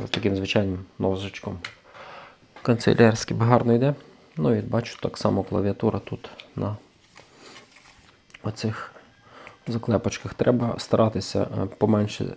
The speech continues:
зрізати, тільки так, щоб можна було зняти, щоб потім можна було, е, назад напаяти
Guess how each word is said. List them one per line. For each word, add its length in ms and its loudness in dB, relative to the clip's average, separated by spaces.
зрізати, 680 2
тільки 220 -2
так, 220 -2
щоб 200 0
можна 220 0
було 220 2
зняти, 340 0
щоб 260 -6
потім 340 4
можна 280 2
було, 360 -2
е, 40 -12
назад 380 4
напаяти 680 0